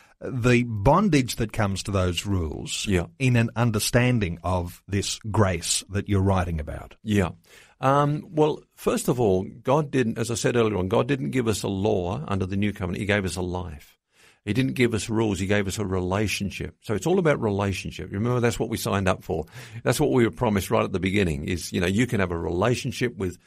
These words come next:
Speaker 2: God the Son. And, and, and that's what really encaptured our hearts and, and drew us into this wonderful life.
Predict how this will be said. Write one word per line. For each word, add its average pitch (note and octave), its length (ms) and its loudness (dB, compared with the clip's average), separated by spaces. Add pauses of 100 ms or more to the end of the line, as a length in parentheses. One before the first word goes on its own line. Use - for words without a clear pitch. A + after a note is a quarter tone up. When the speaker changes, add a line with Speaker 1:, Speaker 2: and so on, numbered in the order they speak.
(240)
Speaker 2:
God A2 280 2
the G#2+ 80 -2
Son. E2 400 -8 (340)
And, G2 300 0
and, G#2+ 160 -2
and G2+ 180 -4
that's C3+ 220 0
what - 160 -4
really G#2+ 280 -2
encaptured - 680 -8
our F#2 180 -6
hearts F#2+ 480 -8
and, F2+ 180 -6 (220)
and F#2+ 100 -2
drew B2 320 4
us E2+ 220 -4
into G2+ 260 -6
this F2 240 -6 (140)
wonderful A#2 420 -4
life. G2 440 -8